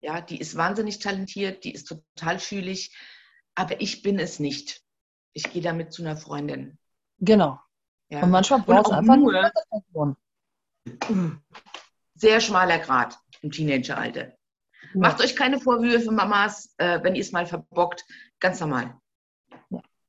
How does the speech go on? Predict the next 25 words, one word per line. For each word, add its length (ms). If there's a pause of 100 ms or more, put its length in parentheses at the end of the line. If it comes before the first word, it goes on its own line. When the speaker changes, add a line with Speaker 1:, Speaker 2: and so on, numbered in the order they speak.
(680)
Speaker 2:
Cool, 180
dass 200
du 60
das 120
nochmal 160
gesagt 320
hast. 640
Und 140
jetzt 180
stell 240
ich 80
mir 140
so 100
vor, 320 (220)
also 320
Dani, 560
Familien 580
aufstellen, 680
was 180
machst 220
du 120
denn 100
da 160
genau 380
so? 320